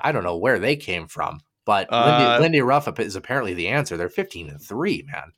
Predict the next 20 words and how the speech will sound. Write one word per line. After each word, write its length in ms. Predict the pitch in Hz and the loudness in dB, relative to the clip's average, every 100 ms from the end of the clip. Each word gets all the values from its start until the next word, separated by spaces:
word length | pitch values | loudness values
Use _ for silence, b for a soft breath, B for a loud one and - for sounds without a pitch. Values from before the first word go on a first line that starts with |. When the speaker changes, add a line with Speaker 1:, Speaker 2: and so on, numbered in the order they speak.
| b b b b b | b b b b b
Speaker 2:
Well, 280 | 156 165 160 | 2 4 4
and, 360 | 127 175 170 156 | 2 0 -2 -4
and 220 | - 143 | -8 -2
sh-, 280 | - 147 120 | -2 -2 -4
shall 260 | - 151 160 | 0 4 4
we 100 | 151 | 4
say 180 | - 131 | 4 4
that 100 | 113 | 4
the 120 | 101 | 2
argument 360 | 127 131 110 | 2 2 -2
with 100 | 104 | -6
New 80 | 104 | -8
Jersey 360 | 95 113 123 110 | -6 -6 -4 -6
the 80 | 98 | -4
last 220 | 95 - | -4 -2
couple 220 | 117 104 | -2 -2
of 60 | 101 | -4
years 200 | 113 104 | -4 -6
has 120 | 92 | -6
been 400 | 98 95 90 | -4 -2 -6